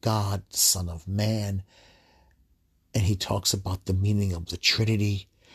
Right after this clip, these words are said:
He talks about what fatherhood really means. It's great to hear this.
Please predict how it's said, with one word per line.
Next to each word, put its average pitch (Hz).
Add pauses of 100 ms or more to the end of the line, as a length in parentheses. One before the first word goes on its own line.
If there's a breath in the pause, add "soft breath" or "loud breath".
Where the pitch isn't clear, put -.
(120)
He 107
talks -
about 98
what 101 (720)
fatherhood 101
really 92
means. 107 (1120 soft breath)
It's - (2500)
great 123 (880)
to -
hear 95
this. -